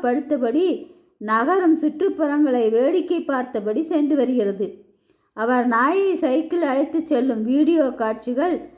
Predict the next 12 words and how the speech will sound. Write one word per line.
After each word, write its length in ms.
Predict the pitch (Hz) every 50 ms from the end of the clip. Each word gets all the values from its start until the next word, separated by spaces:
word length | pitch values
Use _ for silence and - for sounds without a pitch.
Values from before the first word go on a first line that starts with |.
| _ _ _ -
இணையதளத்தில் 920 | 214 247 233 262 339 370 381 381 - 349 320 311 254 247 - 294 285 269
வெளியாகி, 880 | 240 226 226 277 311 330 294 294 285 320 302 311 349 392 415 427 415 - - _ _ _ _ _ _ _ _ _ _ _ _ 226 233
முதியவரின் 680 | 285 285 349 392 381 359 349 311 311 311 302 262 - - - - - _ _ _ _ _ _ - 214
தா-, 200 | 220 226 214 202
நாய் 380 | 208 220 240 254 320 381 - -
பாசத்திற்கு 720 | 339 311 330 320 320 320 302 - 285 254 247 - 269 277 269 269
பாராட்டுகள் 960 | 240 214 220 247 294 330 320 302 302 - 269 - 226 247 294 370 - - - - _ _ _ _ _ _
குவிந்து 420 | - 269 269 302 320 302 294 320
வருகின்றது. 760 | 294 247 226 233 247 214 202 196 196 190 220 202 170 - - - -
நாய், 580 | 214 220 233 254 285 320 349 320 220 220 220 220
நாய்கள் 840 | - - 214 220 226 240 254 302 349 320 320 311 359 427 453 440 - - - _ _ _ _ _ _ _ _ _ _ _ _ _ _
வளர்ப்பது 680 | _ 214 220 240 277 294 320 311 - 311 302 294 359 415